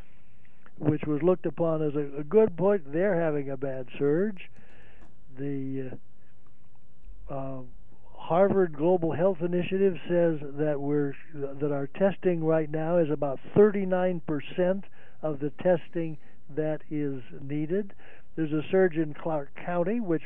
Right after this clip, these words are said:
for folks who are not familiar with local geography is the county directly across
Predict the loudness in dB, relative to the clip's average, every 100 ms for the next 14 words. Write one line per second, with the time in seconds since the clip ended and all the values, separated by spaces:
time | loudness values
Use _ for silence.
0 | -2 -2 0 0 -2 -2 -2 0 0 0
1 | -2 -2 0 2 2 2 0 -2 -6 -6
2 | -6 -4 4 4 4 -2 -2 2 2 2
3 | -2 -2 0 0 -2 -2 -2 -2 -4 -8
4 | -6 -2 0 0 0 2 4 2 0 -2
5 | -2 -2 -4 0 0